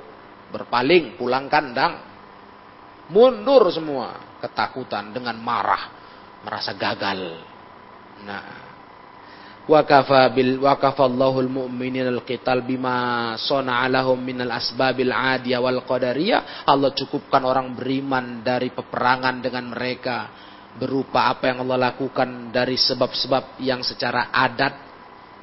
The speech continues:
yakni secara kebiasaan maupun secara takdir.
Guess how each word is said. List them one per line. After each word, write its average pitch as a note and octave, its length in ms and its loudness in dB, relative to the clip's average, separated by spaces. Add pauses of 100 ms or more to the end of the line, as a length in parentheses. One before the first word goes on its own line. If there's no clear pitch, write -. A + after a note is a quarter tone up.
(140)
yakni G#2+ 240 -10
secara G#2 320 -6
kebiasaan G#2+ 640 -2
maupun B2+ 320 0
secara C3+ 320 0
takdir. D3 480 6